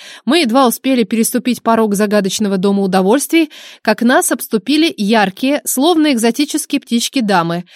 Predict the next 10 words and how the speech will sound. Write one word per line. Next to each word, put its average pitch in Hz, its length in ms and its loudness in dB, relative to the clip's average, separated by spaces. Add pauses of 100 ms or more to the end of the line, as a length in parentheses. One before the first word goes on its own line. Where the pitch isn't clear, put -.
(160)
Все 285 360 -2
как 320 220 -4
на 262 100 2
подбор. 185 520 -4
Красотки, 220 800 -2
блондинки, 247 680 0
брюнетки, 247 680 0
рыженькие, 202 680 0
даже 214 400 0
лысенькие, 214 760 0